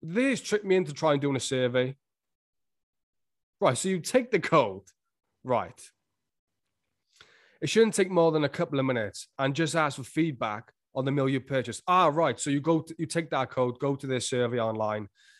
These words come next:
ask for feedback, you do that. Once this is completed, you will receive a five-digit code to write on your receipt. I mean, Jesus Christ. Go through all this process to get, you know, half price at McDonald's. Just pay the fucking money.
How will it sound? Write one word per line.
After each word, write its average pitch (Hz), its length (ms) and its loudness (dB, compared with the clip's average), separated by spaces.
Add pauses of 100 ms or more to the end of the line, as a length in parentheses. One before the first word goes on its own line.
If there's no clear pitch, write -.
(440)
ask 147 240 -2
for 131 60 -6
feedback, 120 520 -4
you 120 80 -6
do 143 220 0
that. 117 300 0 (320)
Once 165 220 2
this 190 120 0
is 147 120 -6
completed, 131 520 -4
you 131 80 -2
will 123 80 -2
receive 123 380 -2
a 120 120 -2
five-digit 170 720 -2
code 117 340 -4
to 117 80 -10
write 120 240 -2
on 117 100 -6
your 113 100 -6
receipt. 110 380 -8
I 156 80 0
mean, 175 200 0
Jesus 165 420 -6
Christ. - 580 -6 (760)
Go 226 140 6
through 214 160 2
all 208 100 6
this 196 120 0
process 160 640 0
to 165 80 -4
get, 135 320 -2 (480)
you 185 100 -2
know, 120 140 0
half 151 360 -2
price 156 300 0
at 151 60 -4
McDonald's. 139 460 -2
Just - 260 -10
pay 262 180 -2
the 214 80 -2
fucking 151 400 -6
money. 151 380 -4